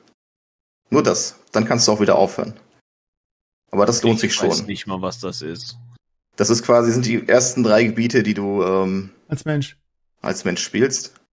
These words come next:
Speaker 2: Okay.
Speaker 1: Du kannst, kannst das vierte Duskwood auch noch mitnehmen, weil da gibt es wirklich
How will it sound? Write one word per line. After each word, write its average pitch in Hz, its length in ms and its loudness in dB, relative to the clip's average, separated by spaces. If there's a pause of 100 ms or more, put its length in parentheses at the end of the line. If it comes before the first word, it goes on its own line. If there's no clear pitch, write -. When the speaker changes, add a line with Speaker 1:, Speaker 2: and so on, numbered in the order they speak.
(240)
Speaker 2:
Okay. - 280 -8
Speaker 1:
Du 117 80 -6
kannst, 110 380 -2
kannst 117 260 -2
das - 80 -2
vierte 120 440 2
Duskwood 110 440 -2
auch 113 80 -2
noch 120 180 2
mitnehmen, 117 580 -2 (280)
weil - 100 0
da 104 120 6
gibt - 200 -6
es 113 140 -6
wirklich - 520 -6